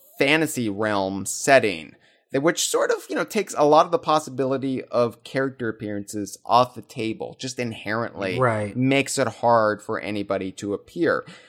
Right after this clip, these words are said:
Speaker 1: So we're not really going to be getting into the nitty-gritty of Cameo, the lore, the characters, the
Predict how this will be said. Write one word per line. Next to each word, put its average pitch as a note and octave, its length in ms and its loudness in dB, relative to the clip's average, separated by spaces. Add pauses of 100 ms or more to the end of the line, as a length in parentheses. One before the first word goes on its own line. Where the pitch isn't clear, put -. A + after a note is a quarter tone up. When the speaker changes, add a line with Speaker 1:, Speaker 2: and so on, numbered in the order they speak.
(140)
Speaker 1:
So A3 440 8
we're A3 180 0
not E4+ 260 0
really G#3 760 4
going D#3+ 440 6
to D#3 120 -2
be C#3+ 160 0
getting B2 440 0
into B2 580 -2
the A2+ 140 -4
nitty-gritty G#2+ 1000 -2
of G2 340 0
Cameo, G2 720 -4
the A2+ 140 0
lore, G#2+ 1080 2
the G2+ 80 -6
characters, G#2+ 760 -4
the F#2+ 140 -16